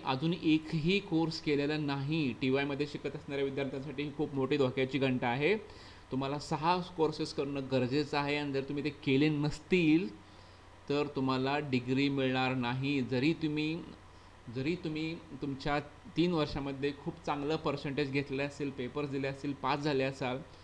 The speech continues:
तरीसुद्धा जर तुमचे certificate courses complete झाली नसतील तर तुम्हाला degree मिळणार नाही. विद्यार्थी मित्रांनो, जागे व्हा आणि हे certificate कोर्सेसला admission घ्या, Certificate courses complete करा.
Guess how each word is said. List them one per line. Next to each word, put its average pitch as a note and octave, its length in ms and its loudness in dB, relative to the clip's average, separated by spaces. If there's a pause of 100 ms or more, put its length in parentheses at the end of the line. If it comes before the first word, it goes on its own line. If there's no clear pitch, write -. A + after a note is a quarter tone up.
(260)
तरीसुद्धा C#3+ 500 2
जर C3+ 160 0
तुमचे C#3+ 240 -4
certificate C3+ 600 -4
courses C3 380 -2
complete C#3 520 -2
झाली B2 280 -2
नसतील C3+ 520 -2 (600)
तर C#3 260 0
तुम्हाला B2+ 480 -2 (960)
degree B2 420 4
मिळणार B2+ 440 2
नाही. B2+ 420 0
विद्यार्थी B2 380 -2
मित्रांनो, C3+ 380 -2
जागे C3 400 2
व्हा D3 280 4
आणि C#3 240 -2
हे C#3 100 -2
certificate C3+ 400 -2
कोर्सेसला C3 380 -2
admission B2+ 420 -2
घ्या, C#3 180 -2 (100)
Certificate B2+ 520 -6
courses C3 320 -8
complete C3 400 -2
करा. C3 280 4